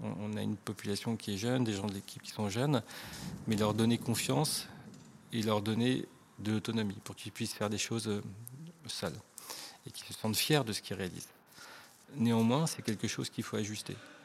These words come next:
C'est-à-dire que sur des nouvelles tâches, une personne peut avoir besoin d'accompagnement et sur d'autres tâches, elle peut être beaucoup aut-, autonome. C'est-à-dire que l'autonomie, c'est pas vrai pour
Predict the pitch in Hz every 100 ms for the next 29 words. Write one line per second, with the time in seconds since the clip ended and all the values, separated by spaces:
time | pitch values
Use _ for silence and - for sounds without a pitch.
0 | - - - 123 - - 120 107 - 113
1 | - - - - - - - - - -
2 | 185 - 110 107 110 110 113 110 110 110
3 | 110 107 104 - 147 185 - - - -
4 | - - - - _ - 113 - 104 -
5 | 127 135 101 98 104 120 135 117 127 117
6 | 113 113 139 196 - - - - 107 -
7 | 117 117 - 110 131 147 113 110 107 -
8 | 110 - 117 104 - - 117 104 101 101
9 | - - - - - - 110 117 - 120
10 | 123 120 117 147 190 - - _ - 196
11 | 160 - 113 - 131 147 110 - - -
12 | 139 117 113 123 143 143 123 110